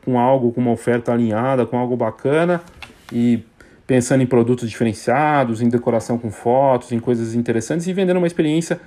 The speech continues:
que tá coerente, né, da coisa de ser diferenciado. E foi seguro, foi,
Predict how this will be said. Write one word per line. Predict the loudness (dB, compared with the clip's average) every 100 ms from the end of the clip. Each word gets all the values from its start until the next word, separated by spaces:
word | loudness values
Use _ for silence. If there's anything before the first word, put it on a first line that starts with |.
| -20 -20 -20 _
que | -6 -2
tá | 0 2
coerente, | 4 4 4 4 0 -4 -12 -12 _
né, | 0 2
da | 2
coisa | 2 2 0
de |
ser | -4 -2 -2
diferenciado. | -2 -4 -4 0 0 2 0 -4 -12 _ _ _ _ -8
E | -4 -2 -2
foi | 0 2 2
seguro, | 2 -8 -4 2 6 6 4
foi, | 2 2 4 2 0